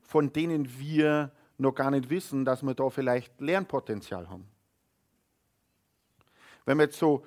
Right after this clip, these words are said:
so von den Kindern das geistliche Alter anschaut, am Anfang sind Kinder belehrbar,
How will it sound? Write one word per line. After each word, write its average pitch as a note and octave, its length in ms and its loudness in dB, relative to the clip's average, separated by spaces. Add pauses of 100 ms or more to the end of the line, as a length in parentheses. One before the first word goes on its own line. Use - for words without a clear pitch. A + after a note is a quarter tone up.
so C#3+ 440 -2
von C#3 220 2
den C3+ 180 0
Kindern F3 440 4
das C#3+ 200 -4
geistliche D3+ 580 2
Alter E3 300 2
anschaut, C3+ 580 0 (380)
am C3+ 160 2
Anfang D#3+ 680 2 (200)
sind D3 260 2
Kinder D#3+ 300 2
belehrbar, C3+ 680 4